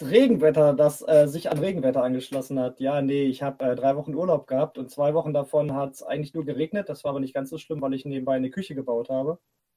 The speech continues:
Und, äh, die letzte Urlaubswoche war dann noch einigermaßen schön. Da waren wir dann auch mal schön fett sechs Stunden in der Sauna.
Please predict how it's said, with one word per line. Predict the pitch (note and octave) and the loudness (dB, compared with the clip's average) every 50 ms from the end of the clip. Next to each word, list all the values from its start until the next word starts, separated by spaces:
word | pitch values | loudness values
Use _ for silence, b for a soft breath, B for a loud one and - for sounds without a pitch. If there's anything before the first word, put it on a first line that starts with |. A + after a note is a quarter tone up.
| _ _ _ _ _ _ _ - | _ _ _ _ _ _ _ -4
Und, | D3+ D3 D3 C#3 D3 C#3+ C3 | 0 0 2 2 2 0 0
äh, | B2 C#3 C#3+ C3+ C3+ C3 | 0 2 4 4 4 2
die | B2 C3 | 2 4
letzte | C#3+ D3+ E3 - - G#2+ | 4 4 4 4 -2 -4
Urlaubswoche | G3 F#3+ F#3+ F3 - - F3 D#3+ E3 C#3+ | 0 0 0 0 0 -4 -2 -2 0 2
war | D3+ D3+ | 2 2
dann | D3 C#3+ | 2 0
noch | C#3+ C#3 | -2 -2
einigermaßen | - C#3 C#3 C#3 C#3 C#3 C#3 C#3 C#3 D3 | -4 -4 -2 -2 0 2 2 2 0 0
schön. | C3 - - E3 E3 D#3+ | -6 -4 -2 -2 0 0
Da | D3+ C3+ | 0 2
waren | C3 C3+ C3 | 2 2 2
wir | C3+ | 2
dann | C3 B2 B2 | 0 2 0
auch | B2+ | 0
mal | B2 C3+ B2+ | 0 -2 -4
schön | - - - D#3 D3+ D3+ C#3+ | -4 -4 -2 -2 -2 -2 -4
fett | - - D#3+ D3 - _ | -4 -2 -2 -2 -2 _
sechs | _ - D3+ C#3 - | _ -6 -4 -4 -6
Stunden | - - D#3+ D3+ C#3 - | -6 -6 -6 -6 -4 -4
in | B2 B2+ | -4 -4
der | B2+ A#2+ A#2 | -4 -4 -2
Sauna. | A#2 A#2 A#2 B2+ B2+ A2+ A2 - | 0 0 0 0 -2 -4 -8 -12